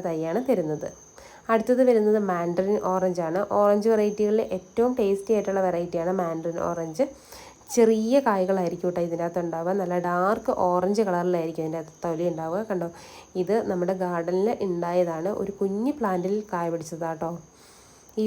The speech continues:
ഒരു സൈസിലുള്ള പ്ലാന്റിനാണ് ഇരുന്നൂറ്റി തൊണ്ണൂറ് രൂപ വരുന്നത്. നല്ല ഹെൽത്തി ആയിട്ടുള്ള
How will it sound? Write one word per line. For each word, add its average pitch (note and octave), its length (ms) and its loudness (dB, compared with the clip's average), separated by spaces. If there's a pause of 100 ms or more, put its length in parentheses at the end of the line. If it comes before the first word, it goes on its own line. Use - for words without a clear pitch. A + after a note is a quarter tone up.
ഒരു F#3 180 0
സൈസിലുള്ള F3+ 580 2
പ്ലാന്റിനാണ് E3+ 580 -2 (180)
ഇരുന്നൂറ്റി F3+ 420 -2
തൊണ്ണൂറ് F3 360 0
രൂപ G3+ 220 0
വരുന്നത്. D3+ 420 -2 (1400)
നല്ല F3+ 240 4
ഹെൽത്തി E3+ 440 0
ആയിട്ടുള്ള F3 280 -2